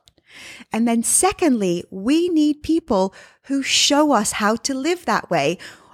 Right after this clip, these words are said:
I say this again and again. If you're in Self-Coaching Society, you've heard it a million times.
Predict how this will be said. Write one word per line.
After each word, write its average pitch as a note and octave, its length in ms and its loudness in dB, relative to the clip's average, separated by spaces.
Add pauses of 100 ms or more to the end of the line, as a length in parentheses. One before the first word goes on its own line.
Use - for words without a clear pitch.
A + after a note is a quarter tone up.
I C4 80 4
say D#4+ 200 0
this D4 180 0
again C#4 280 2
and C4+ 140 2
again. F#3 240 -2
If F#3 120 -6
you're G#3+ 100 0
in G3+ 40 0
Self-Coaching C#4+ 480 2
Society, A#3+ 420 0
you've G#3 100 -4
heard G3 160 0
it D#3 80 -4
a - 20 -2
million F3 320 -2
times. F3 360 -4